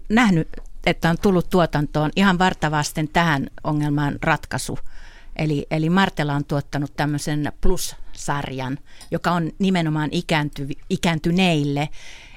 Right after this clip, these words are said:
Eli, eli he varmasti myy sitten tota, mahdollisesti vanhan koteihin ja muuten. Mut ihan siis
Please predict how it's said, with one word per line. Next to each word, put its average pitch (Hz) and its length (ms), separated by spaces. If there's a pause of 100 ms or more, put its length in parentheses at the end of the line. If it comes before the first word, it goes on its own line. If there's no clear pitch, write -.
Eli, 151 360
eli 156 220
he 165 160 (120)
varmasti 170 420
myy 175 220
sitten 151 380
tota, 139 680 (600)
mahdollisesti 147 580
vanhan 143 360
koteihin 139 680
ja - 180 (380)
muuten. 143 320
Mut 151 180
ihan 190 260
siis 196 220